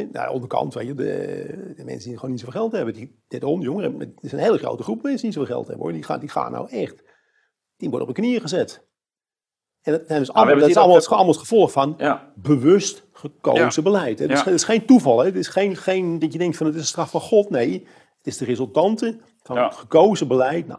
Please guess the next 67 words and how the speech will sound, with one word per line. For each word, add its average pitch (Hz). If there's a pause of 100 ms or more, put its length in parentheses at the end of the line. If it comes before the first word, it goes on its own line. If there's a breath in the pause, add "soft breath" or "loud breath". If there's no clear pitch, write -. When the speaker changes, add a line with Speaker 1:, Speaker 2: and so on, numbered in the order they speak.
(100)
Speaker 1:
aanleiding 135
van 120
dingen 117
die 110
gebeuren. 107
Speaker 2:
Ja, 113
ik 117
kan 120
me 120
herinneren 113
dat 104
we 110
hier 104
een 98
jaar, 98
eh, 92 (200)
geleden 98
volgens 87
mij 80
ook 82
al 85
een 73
gesprek, -
misschien -
nog 113
wel 107
iets 107
langer, 101
hè. -
Dus, 95
dus, 92
ehm, 90 (360 loud breath)
dat -
ging 110
over, 95
"We 98
zijn 110
nog 98
steeds 110
niet 113
bereid 104
om 107
ons 104
verlies 113
te 92
nemen." 69
Hè, -
dat 131
was 92
geloof 98
ik 98
de 92
titel -
toen. 92
Speaker 1:
Ja, -
maar -
dat -
hoort 120
erbij. 180
Speaker 2:
En, 110
hè, -
dat 113
Speaker 1:
Ja, -
Speaker 2:
is, 113
Speaker 1:
ja, 185
maar 165
dat, 170